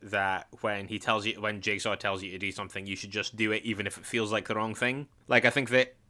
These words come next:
later on in, like, Saw five and six, when you see people die because, uh, either Jigsaw or Hoffman tell them to do something and they're like, "Fuck you, I won't do that," and then they die. And it's like, well, by this time you should really know. <laughs>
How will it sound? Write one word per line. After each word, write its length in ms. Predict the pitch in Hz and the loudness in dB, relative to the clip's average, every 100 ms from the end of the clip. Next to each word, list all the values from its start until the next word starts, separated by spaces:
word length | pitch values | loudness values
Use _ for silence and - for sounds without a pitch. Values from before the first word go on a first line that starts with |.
| _ | _
later 360 | 143 131 147 127 | 4 8 8 8
on 340 | 127 147 160 - - | 6 4 0 -8 -4
in, 160 | 120 | 0
like, 160 | 117 107 | 0 0
Saw 180 | - 110 | 2 2
five 260 | - 104 104 | 4 2 0
and 100 | - | -4
six, 320 | 110 98 - | -2 -4 -6
when 80 | 110 | -4
you 60 | |
see 140 | - 113 | -2 -2
people 200 | - 101 | -4 -4
die 400 | 104 107 95 92 | 2 4 2 -2
because, 680 | 90 107 98 92 90 - - _ _ - | -6 -2 -2 -2 -6 -8 -10 _ _ -4
uh, 280 | 101 95 95 | 0 0 -2
either 200 | 113 107 | -2 -2
Jigsaw 420 | 98 107 - 110 104 | -2 -2 2 2 4
or 100 | 95 | 4
Hoffman 360 | 107 - 101 | 2 2 -6
tell 160 | 92 107 | 0 2
them 100 | 104 | 2
to 60 | 104 | -4
do 80 | |
something 320 | 104 104 101 98 | -4 -4 -4 -4
and 100 | 98 | -4
they're 60 | |
like, 140 | 101 98 | -4 -2
"Fuck 240 | 170 151 | 2 2
you, 160 | 147 127 | 2 2
I 80 | 117 | 4
won't 180 | 117 | 2
do 120 | 95 95 | -2 -2
that," 220 | 98 95 | -2 -2
and 100 | 104 | -4
then 80 | 101 | -4
they 60 | |
die. 240 | 98 110 98 | 0 2 2
And 100 | 95 | -2
it's 100 | 113 | -4
like, 160 | 110 | -2
well, 320 | 139 139 127 113 | 2 4 4 4
by 180 | 123 | 2
this 180 | 120 123 | 4 0
time 220 | - 107 104 | 2 2 2
you 60 | |
should 180 | 98 104 | -6 -4
really 200 | 107 107 | -4 -2
know. 300 | 110 120 131 | 0 0 0
<laughs> 40 | - | -8